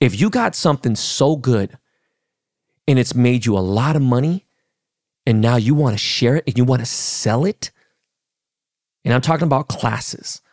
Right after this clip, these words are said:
okay? Chances are it's cap. Selling classes is fucking lame. And I'ma tell you why. I'm not hating. It could be real estate. It could be fucking Amazon, F B A. It could be some of the shit. And not hating. I'm just telling you,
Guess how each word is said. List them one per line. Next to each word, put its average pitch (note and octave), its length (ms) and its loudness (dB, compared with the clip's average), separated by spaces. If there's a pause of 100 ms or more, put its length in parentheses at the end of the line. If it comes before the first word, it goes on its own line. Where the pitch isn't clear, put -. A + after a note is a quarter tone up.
(260)
okay? G#2 320 -2 (380)
Chances D#3+ 400 0
are A2 160 2
it's - 140 -8
cap. - 340 -10 (1600)
Selling F3 300 0
classes C3+ 420 0
is G#2 180 -2
fucking G#2 480 -2
lame. F#2 420 -4 (1000)
And A#2 120 4
I'ma A2 140 2
tell A2 200 2
you G2+ 120 0
why. F2+ 100 0
I'm D3+ 60 2
not D#3+ 140 0
hating. - 380 -4 (1400)
It C#3 80 0
could C#3+ 120 -2
be A2 100 0
real C3 240 2
estate. D3+ 320 0
It - 60 -12
could A2+ 100 -4
be G2 100 -6
fucking - 380 -2
Amazon, C3+ 600 0
F C3 180 -2
B B2+ 160 0
A. B2 60 2
It A#2 80 -4
could A2 80 -18
be G#2+ 60 -10
some C3 220 -2
of B2 60 0
the A#2+ 60 0
shit. - 260 -2
And B2 120 0
not C#3+ 260 0
hating. C#3+ 320 -2
I'm A2+ 100 -2
just G2+ 180 -4
telling B2 240 2
you, B2+ 160 -2